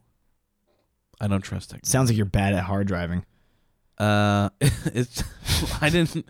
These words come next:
Speaker 1: it's
Speaker 2: I
Speaker 1: just in there. What do you mean?
Speaker 2: I don't know.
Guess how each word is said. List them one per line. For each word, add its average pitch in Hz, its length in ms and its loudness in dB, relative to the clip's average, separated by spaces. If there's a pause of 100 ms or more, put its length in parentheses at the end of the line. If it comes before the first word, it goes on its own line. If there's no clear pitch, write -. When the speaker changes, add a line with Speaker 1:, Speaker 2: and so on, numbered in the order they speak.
(340)
Speaker 1:
it's - 260 -8 (260)
Speaker 2:
I 175 160 6
Speaker 1:
just - 300 4
in 185 200 4
there. 92 360 -2
What 117 160 2
do 151 60 4
you 156 140 6
mean? 147 280 4 (100)
Speaker 2:
I 131 120 4
don't 123 180 4
know. 87 260 0